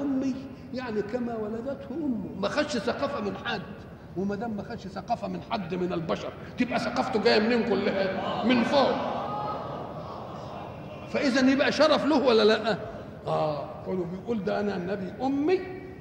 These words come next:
يعني معناه أن كل ما دخل ذهني لم آخذه عن أحد من خلق الله، وإنما كل ما عمر ذهني ياخده عن مين؟ عن الله. تبقى الأمية فيه إيه؟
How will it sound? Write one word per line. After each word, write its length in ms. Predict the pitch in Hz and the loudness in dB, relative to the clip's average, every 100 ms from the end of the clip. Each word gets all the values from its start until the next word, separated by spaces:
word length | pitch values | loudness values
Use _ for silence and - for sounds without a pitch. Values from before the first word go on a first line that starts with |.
| - | -12
يعني 460 | 143 208 208 208 208 | -8 -6 -4 0 2
معناه 500 | 202 190 190 247 285 - - - | 0 -2 0 0 0 -4 -8 -2
أن 220 | 208 208 208 202 | 0 2 2 0
كل 380 | 220 202 196 196 | 0 -2 0 0
ما 180 | 196 190 | 0 0
دخل 400 | 175 190 196 190 | -2 -4 -2 -2
ذهني 480 | 170 185 - 151 131 - - - - - - - - - - 143 | -2 -4 -8 -10 -12 -14 -16 -16 -16 -16 -18 -18 -18 -18 -12 -4
لم 260 | 190 208 208 | 0 0 0
آخذه 760 | 220 214 208 226 190 156 190 202 | 0 0 0 -4 -4 -4 -4 -2
عن 180 | 202 196 - | -2 -4 -6
أحد 340 | - 214 208 | -8 -6 -6
من 320 | 208 196 196 170 214 | -4 -4 -4 -6 -6
خلق 240 | 214 180 | -6 -6
الله، 380 | 190 175 175 139 - - - - - 151 | -6 -6 -6 -8 -10 -14 -16 -16 -14 -10
وإنما 560 | 160 190 214 226 220 | -4 0 4 6 6
كل 580 | 220 240 294 269 240 220 | 4 8 8 8 8 8
ما 100 | 226 | 8
عمر 540 | 226 214 226 254 233 | 6 6 4 6 6
ذهني 580 | 208 190 277 277 311 403 - - | 4 2 2 4 6 6 4 -2
ياخده 380 | 175 254 - 208 | 4 4 4 0
عن 160 | 202 208 | 0 2
مين؟ 280 | 220 226 233 - - - - - - - - | 2 2 0 -6 -14 -14 -12 -10 -8 -8 -2
عن 180 | 220 214 | 0 4
الله. 320 | 208 196 190 | 4 4 2
تبقى 320 | - 247 - | 2 -2 0
الأمية 500 | 214 214 220 233 254 | 0 2 2 4 6
فيه 200 | 262 240 | 4 2
إيه؟ 500 | 190 214 208 - - | 0 4 2 2 -10